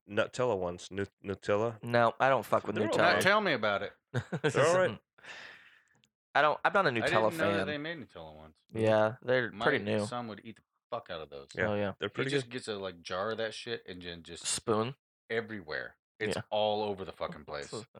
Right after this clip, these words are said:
Speaker 2: Yeah,
Speaker 3: And then
Speaker 2: I
Speaker 3: he mixes it with peanut butter sometimes.
Speaker 2: I've never tried it with peanut butter before, I guess.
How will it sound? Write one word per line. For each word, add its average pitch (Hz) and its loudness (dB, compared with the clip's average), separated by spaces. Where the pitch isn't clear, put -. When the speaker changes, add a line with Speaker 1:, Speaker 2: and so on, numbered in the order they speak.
Speaker 2:
Yeah, 123 4
Speaker 3:
And 101 2
then 127 8
Speaker 2:
I 135 6
Speaker 3:
he 135 -4
mixes 123 -8
it 104 -8
with 98 -14
peanut 107 -12
butter 82 -8
sometimes. 78 -12
Speaker 2:
I've 190 2
never 349 4
tried 123 4
it 92 4
with - -2
peanut 104 -4
butter 90 0
before, 98 -4
I 98 0
guess. 101 -2